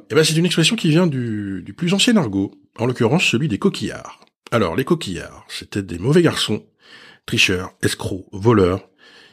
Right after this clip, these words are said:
pouvant aller jusqu'à meurtriers d'ailleurs, qui disaient eux-mêmes appartenir à la bande de la Coquille.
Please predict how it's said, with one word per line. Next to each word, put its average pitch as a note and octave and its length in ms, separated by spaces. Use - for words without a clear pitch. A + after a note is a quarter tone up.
pouvant G#2 180
aller G2+ 220
jusqu'à G#2+ 220
meurtriers G#2+ 420
d'ailleurs, - 400
qui C3 120
disaient F3+ 240
eux-mêmes F3+ 280
appartenir C#3+ 460
à - 20
la G#2+ 80
bande D#3 220
de C3 40
la D#3 120
Coquille. A#2 500